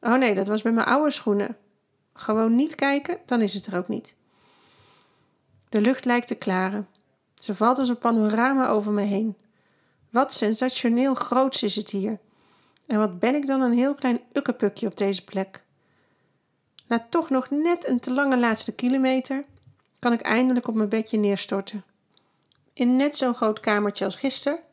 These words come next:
maar ik mag hem met vier mensen delen. Ik ben benieuwd wie ik vanavond weer wakker snurk.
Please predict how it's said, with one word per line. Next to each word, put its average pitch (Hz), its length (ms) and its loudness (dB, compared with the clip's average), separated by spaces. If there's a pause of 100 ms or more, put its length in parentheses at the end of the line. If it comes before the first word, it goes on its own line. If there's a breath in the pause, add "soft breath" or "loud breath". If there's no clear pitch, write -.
maar 214 200 0
ik 208 80 -6
mag 220 180 0
hem 202 100 0
met 190 140 -2
vier 247 240 0
mensen 226 340 0
delen. 196 380 -2 (640 soft breath)
Ik 220 120 -6
ben 202 160 2
benieuwd 202 320 2
wie 247 180 0
ik 240 100 -2
vanavond 247 460 0
weer 190 140 0
wakker 190 260 -2
snurk. 202 440 -2